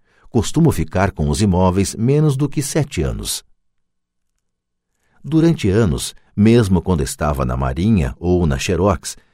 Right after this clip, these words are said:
fiz o que aconselhava meu pai rico. Fiquei no meu emprego, mas ainda assim cuidava dos meus negócios.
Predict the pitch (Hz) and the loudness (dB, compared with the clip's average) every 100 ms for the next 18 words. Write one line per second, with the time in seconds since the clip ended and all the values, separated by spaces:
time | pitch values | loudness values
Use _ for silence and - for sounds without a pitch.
0 | _ - 160 139 139 143 135 139 123 87 | _ -2 2 2 0 -4 -2 -2 0 0
1 | 92 101 98 104 - 113 90 85 - _ | 2 4 4 4 2 0 0 -2 -4 _
2 | - _ _ _ - 117 127 120 85 82 | -20 _ _ _ -4 -2 0 2 4 4
3 | 87 - 95 95 90 - - 85 76 64 | 2 2 0 2 -2 -6 -4 -2 -2 -2
4 | 85 101 69 - - 151 156 71 65 64 | 0 0 -2 -4 -2 -2 -2 -4 -4 -6
5 | 65 87 92 90 - 65 92 - - - | -6 -4 -2 -4 -6 -2 0 0 -4 -12
6 | - | -14